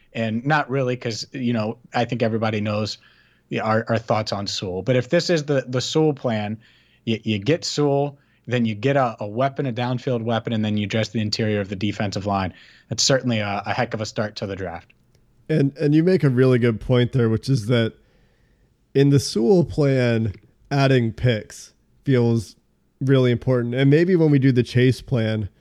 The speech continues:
Speaker 2: we'll find that that feels really important too. But like you said, James, we're, we're, we're having to pick here between multiple positions of need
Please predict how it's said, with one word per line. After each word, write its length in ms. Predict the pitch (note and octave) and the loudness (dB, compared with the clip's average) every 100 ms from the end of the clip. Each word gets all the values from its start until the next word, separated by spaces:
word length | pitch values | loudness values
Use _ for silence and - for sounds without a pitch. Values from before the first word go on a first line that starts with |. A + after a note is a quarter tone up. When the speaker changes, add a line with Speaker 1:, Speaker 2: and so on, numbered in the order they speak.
| _ - | _ -4
Speaker 2:
we'll 140 | C3 | -2
find 300 | B2 C3 A#2+ | 0 2 2
that 60 | A#2 | 2
that 260 | A#2 A#2 - _ | 0 -2 -4 _
feels 280 | C3+ A#2+ | 2 4
really 260 | A2 C3 B2 | 4 6 6
important 540 | A#2 G#2+ B2+ - A#2+ | 4 2 0 0 -4
too. 320 | - B2 C3+ C#3+ - _ _ _ - | 2 4 4 0 -10 _ _ _ -2
But 320 | C3 B2+ - _ _ | 2 2 -2 _ _
like 320 | B2+ D3+ D#3+ | -6 0 2
you 80 | C3+ | 2
said, 240 | B2 C3 A2 | 2 2 2
James, 440 | G#2+ G#2+ A2 G#2 - | 0 0 -2 -6 -12
we're, 760 | C#3 A#2+ B2 B2+ - C#3+ C#3+ C#3+ | -12 -12 -14 -16 -4 0 2 2
we're, 220 | C#3+ C#3+ | 2 2
we're 220 | A#2 C#3 | 2 4
having 300 | B2 E3 D#3 | 4 4 2
to 80 | A#2+ | 0
pick 320 | - C#3+ C#3+ | 2 2 2
here 520 | - B2 A#2 A2 G#2+ - - _ _ _ _ - | 2 2 4 4 0 -4 -20 _ _ _ _ -4
between 880 | A2 A#2 - C3 C3 B2+ A#2+ A#2 - _ - | -2 -2 0 2 4 4 2 0 -4 _ -4
multiple 560 | C3+ C3 C3+ - C#3 | 0 2 2 2 0
positions 500 | C#3 G#2+ B2 A#2+ A#2+ | 0 2 2 2 0
of 140 | A#2 G#2 | 0 0
need 500 | A2+ B2 A#2+ A#2+ | 2 4 4 2